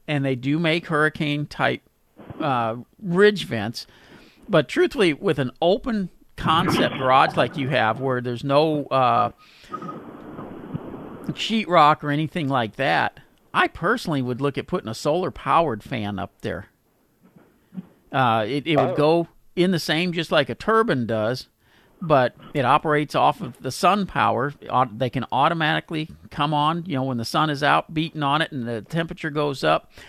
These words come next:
Speaker 1: They also can have humidistats on 'em. And so basically it would be automatic.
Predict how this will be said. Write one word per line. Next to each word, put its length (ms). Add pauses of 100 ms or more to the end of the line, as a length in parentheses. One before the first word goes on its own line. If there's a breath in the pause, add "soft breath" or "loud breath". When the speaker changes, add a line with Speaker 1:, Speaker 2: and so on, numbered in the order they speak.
(240 loud breath)
Speaker 1:
They 160
also 340
can 160
have 260
humidistats 760
on 240
'em. 140 (540 loud breath)
And 500 (480)
so 220
basically 560
it 80
would 100
be 160
automatic. 720